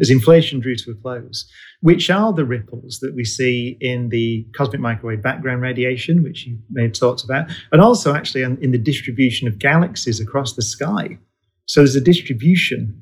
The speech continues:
They're not just completely random across the sky. There are patterns in the galactic distribution. And that was predicted before it was observed by this theory.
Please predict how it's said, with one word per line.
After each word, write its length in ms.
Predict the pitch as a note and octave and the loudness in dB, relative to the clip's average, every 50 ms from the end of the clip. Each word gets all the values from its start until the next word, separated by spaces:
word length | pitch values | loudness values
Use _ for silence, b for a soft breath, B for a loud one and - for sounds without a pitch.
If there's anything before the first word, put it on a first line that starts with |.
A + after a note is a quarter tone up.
| - C3+ | -2 2
They're 80 | B2 D3 | 4 6
not 220 | D3+ E3 E3+ - | 6 6 4 4
just 160 | C#3 A#2+ - - | 0 -4 -4 -4
completely 420 | B2+ A2 - D#3 D3+ E3 D3+ B2 | -6 -2 0 0 0 0 0 -2
random 460 | A2+ B2 C3 C3+ C3 C3 A2+ A2 A2 | -2 0 0 0 0 -2 -2 -2 -2
across 280 | G#2+ G#2+ - A2+ A2 - | -2 -4 -4 -6 -6 -8
the 60 | - | -8
sky. 300 | - - - C3 C3 A#2+ | -10 -8 -4 -2 -2 0
There 100 | A2 A2+ | 0 -2
are 60 | A#2 | -2
patterns 580 | A2 - - D3+ D#3 D#3+ - B2 A2+ A2 G#2+ G#2+ | -4 -4 -2 -2 -2 -2 -2 0 0 0 0 0
in 160 | A#2 A2+ G#2+ | -2 -2 -2
the 100 | A2 G#2+ | -2 -4
galactic 640 | G#2 - A#2 A#2+ B2+ B2+ B2 - - - A#2+ A#2 | -4 -2 -2 -2 -2 -4 -6 -10 -12 -12 -12 -8
distribution. 720 | A#2+ A#2 G#2+ - - - G2+ A2 A#2 A#2 - - - - B B B B B B B B B B _ _ _ - | -6 -6 -6 -6 -6 -6 -4 -4 -2 -2 -2 -4 -6 -8 B B B B B B B B B B _ _ _ 4
And 300 | E3 E3+ E3+ E3+ D#3+ C#3+ | 6 8 8 8 8 8
that 260 | G3 G#3 A3+ - G#3 | 6 4 2 0 -2
was 140 | D#3 - - | -2 -2 -2
predicted 640 | - E3+ D#3+ G#3+ C4+ - - - C#3 B2+ G#2 - - | -4 0 0 0 0 0 -4 -10 -10 -10 -10 -8 -4
before 340 | - B2 A#2 - C#3 C3+ C3 | -4 -4 -2 0 0 0 2
it 80 | C3 C#3 | 0 0
was 100 | B2 A2+ | -2 -2
observed 500 | B2+ B2 A2 A#2 D#3 F3 F3+ D#3 A#2+ A2 | -2 -2 0 2 4 4 4 2 0 -4
by 140 | - A#2 A2 | -6 -6 -4
this 240 | G#2+ G#2+ G#2 - - | -4 -4 -6 -6 -8
theory. 380 | A#2+ A2 A2 - - - G#2+ | -10 -8 -8 -8 -10 -12 -16